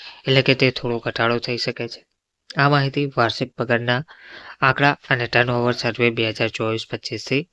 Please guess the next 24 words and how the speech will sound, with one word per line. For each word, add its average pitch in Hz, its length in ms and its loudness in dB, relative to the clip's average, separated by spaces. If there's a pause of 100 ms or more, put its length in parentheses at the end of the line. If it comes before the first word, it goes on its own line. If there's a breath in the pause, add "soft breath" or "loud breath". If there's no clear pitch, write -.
બહાર 127 280 4 (160)
આવ્યા 107 300 0
છે. - 160 -12 (800 loud breath)
તો 143 100 2
ગ્લોબલ 139 380 6 (280)
પ્રોફેશનલ 131 680 2
સર્વિસ 120 520 -2
ફર્મ 120 180 -2 (200)
એ 127 140 -4 (140)
ઓ 131 120 0 (440)
એન 127 180 4 (560)
પી 143 360 4
એલ 120 200 4
સી 131 300 0
અને 117 220 -4
ટર્નઓવર 120 440 0
સર્વે 120 380 -2
બે 120 120 0
હજાર 110 260 -2
ચોવીસ 120 420 -2
પચીસની 127 480 -4
વાર્ષિક 117 520 -4
વૃદ્ધિ 131 360 -2
અનુસાર 113 480 -4